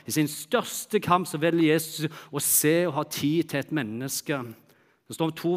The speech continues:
forbrytere, en spotter, den andre han ber Jesus, «Kan du huske på meg når du kommer til ditt rike?»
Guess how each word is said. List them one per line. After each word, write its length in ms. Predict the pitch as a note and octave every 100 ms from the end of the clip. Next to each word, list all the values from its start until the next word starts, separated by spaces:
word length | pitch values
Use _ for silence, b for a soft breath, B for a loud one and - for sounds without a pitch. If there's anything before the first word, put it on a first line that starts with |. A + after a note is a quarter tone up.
| E3
forbrytere, 480 | C#3+ D3+ D#3+ D#3
en 120 | C#3+ D#3
spotter, 600 | - C#3+ - - D#3+ D#3 B B
den 160 | C3 C#3+
andre 280 | C#3 B2 C#3
han 160 | C#3+ B2+
ber 200 | D3 D#3
Jesus, 280 | C#3 C3+ -
«Kan 120 | C#3+
du 80 | C#3
huske 200 | C#3 C#3
på 300 | - C#3+ C#3
meg 160 | D3 C3
når 100 | B2+
du 60 |
kommer 280 | - C3+ C3+
til 120 | C3
ditt 200 | D3 C#3+ B2+
rike?» 640 | C#3 A#2 F#2+ - E3+ D#3